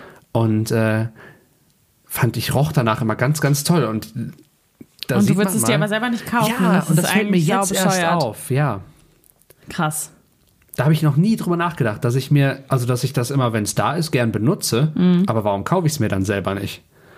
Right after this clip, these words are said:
Speaker 1: Es ist genau das. Also es ist, selbst wenn man denkt, dass man aus sowas mit, an sowas eigentlich, ähm, dass man nicht das Ziel ist, dass man darüber,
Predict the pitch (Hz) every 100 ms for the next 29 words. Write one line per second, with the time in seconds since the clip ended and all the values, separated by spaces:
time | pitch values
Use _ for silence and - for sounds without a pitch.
0 | - - _ _ _ - 107 123 123 123
1 | 131 131 143 - 101 107 127 120 - -
2 | 151 - - - - - - - - 139
3 | 151 147 135 120 143 180 143 120 131 120
4 | 117 139 139 139 131 123 - 117 117 135
5 | 143 120 127 135 131 - - - - -
6 | - 113 107 104 104 - _ _ _ -
7 | - - 120 127 120 117 123 131 127 -
8 | - 185 180 104 - 110 120 113 110 110
9 | 117 113 110 104